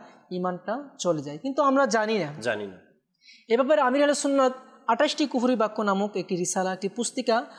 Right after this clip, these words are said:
Speaker 2: জি।
Speaker 1: রচনা করেছেন। যারা চান এটাও পড়তে পারেন, অধ্যয়ন করতে পারেন, আমার পরামর্শ। তো ইলমে দ্বীন অর্জন করা বা জ্ঞান না থাকা, এটা অনেক বড় একটা জিনিস।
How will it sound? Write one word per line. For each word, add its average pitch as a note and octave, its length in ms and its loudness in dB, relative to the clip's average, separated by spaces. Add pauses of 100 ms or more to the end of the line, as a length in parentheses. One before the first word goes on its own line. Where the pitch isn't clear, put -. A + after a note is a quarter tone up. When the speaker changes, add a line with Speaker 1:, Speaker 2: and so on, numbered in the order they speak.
(220)
Speaker 2:
জি। F3+ 60 2
Speaker 1:
রচনা C4 280 2
করেছেন। B3+ 440 2 (360)
যারা F3+ 200 2
চান F#3+ 440 -2
এটাও G3 200 0
পড়তে G3+ 280 -2
পারেন, G3+ 320 0
অধ্যয়ন F#3+ 280 -2
করতে G3 200 0
পারেন, F#3+ 200 0
আমার G#3 200 0
পরামর্শ। A3+ 480 0 (640)
তো A#3 80 4 (100)
ইলমে D#4+ 280 4
দ্বীন F4 320 2
অর্জন B3 360 2
করা C4 440 2 (100)
বা F#3+ 200 2
জ্ঞান G#3+ 460 2
না F#3+ 400 2
থাকা, A3+ 380 0 (300)
এটা A3+ 220 2
অনেক B3 420 0
বড় C4 160 4
একটা A#3 180 -2
জিনিস। C#3+ 440 -8